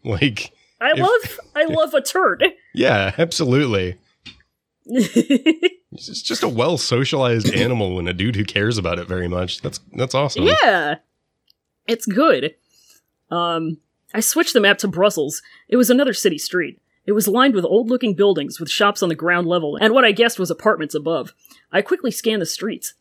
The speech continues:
Speaker 2: They were empty, other than a stocky woman in a bright blue sweater. I did a second sweep. She wasn't there. I sighed in relief. I couldn't believe I was getting so worked up about this.
Speaker 1: It was nothing but a coinci-,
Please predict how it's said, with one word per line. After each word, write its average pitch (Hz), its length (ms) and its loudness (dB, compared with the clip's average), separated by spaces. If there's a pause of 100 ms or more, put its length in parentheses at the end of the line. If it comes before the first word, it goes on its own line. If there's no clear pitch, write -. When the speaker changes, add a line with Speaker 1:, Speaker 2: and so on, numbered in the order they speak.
(360)
Speaker 2:
They 247 80 2
were 247 120 0
empty, 254 320 0
other 214 220 0
than 220 120 0
a 190 40 0
stocky 220 400 0
woman 185 320 -2
in 143 80 -4
a 143 80 -6
bright 160 280 -2
blue 165 160 -2
sweater. 147 440 -4 (220)
I 180 80 -2
did 202 160 4
a 180 40 2
second 180 340 -4
sweep. 143 260 -6 (220)
She - 180 -10
wasn't 175 280 -2
there. 156 320 0 (240)
I - 40 -18
sighed 175 320 2
in 151 100 0
relief. 147 400 -2 (400)
I 160 60 -2
couldn't 190 240 6
believe 160 260 0
I 151 60 0
was 139 100 -4
getting 151 160 -4
so 165 180 0
worked 151 300 0
up 165 120 0
about 139 260 -10
this. 139 240 -6 (1160)
Speaker 1:
It 147 80 -2
was 170 180 -2
nothing 175 280 2
but 156 120 2
a 139 40 0
coinci-, 185 500 0